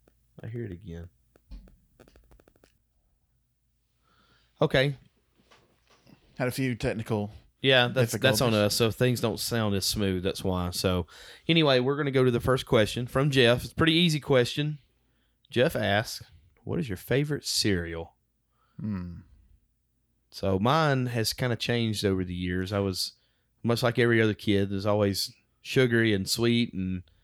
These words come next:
Speaker 1: but as far as a favorite, man, I, I would have to say my favorite cereal, at least growing up, was probably a tie between Cookie Crisp and Fruity Pebbles.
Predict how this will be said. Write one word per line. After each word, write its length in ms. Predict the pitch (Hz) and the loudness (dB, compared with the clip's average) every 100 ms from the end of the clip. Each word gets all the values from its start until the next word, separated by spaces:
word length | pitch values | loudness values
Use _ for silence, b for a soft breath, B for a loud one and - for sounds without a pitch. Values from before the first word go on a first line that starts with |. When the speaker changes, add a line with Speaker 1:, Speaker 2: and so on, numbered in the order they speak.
| _ _ _ _ _ - | _ _ _ _ _ -6
Speaker 1:
but 100 | 98 | -4
as 80 | - | 0
far 180 | 113 | 0
as 100 | 107 | 0
a 60 | 98 | -2
favorite, 580 | - 113 117 95 87 - - | -2 2 2 0 -6 -8 -12
man, 540 | - 90 87 87 87 82 | -10 -8 -6 -8 -10 -10
I, 360 | 92 104 113 92 _ _ _ 101 | -8 -6 -6 -8 _ _ _ -4
I 100 | 107 | -2
would 120 | 104 | -2
have 180 | 95 - | -4 -6
to 80 | |
say 180 | - 90 | -6 -4
my 160 | 87 95 | -4 -6
favorite 380 | 92 92 87 - | -4 -4 -6 -6
cereal, 360 | 90 90 90 - | -6 -4 -6 -6
at 80 | |
least 240 | 95 98 - | -6 -8 -6
growing 320 | 90 87 87 | -6 -6 -4
up, 260 | 90 87 - _ _ 95 | -4 -6 -10 _ _ -12
was 180 | 87 | -12
probably 320 | - 104 90 90 | -8 -6 -4 -6
a 60 | |
tie 320 | - - 92 | -8 -6 -4
between 340 | 90 - 90 87 | -4 -6 -10 -8
Cookie 280 | - 104 98 | -8 -8 -8
Crisp 480 | - 104 101 - - | -6 -4 -4 -8 -12
and 240 | 90 85 | -12 -12
Fruity 240 | - 87 78 | -10 -10 -8
Pebbles. 560 | 80 67 62 - - | -10 -12 -14 -20 -20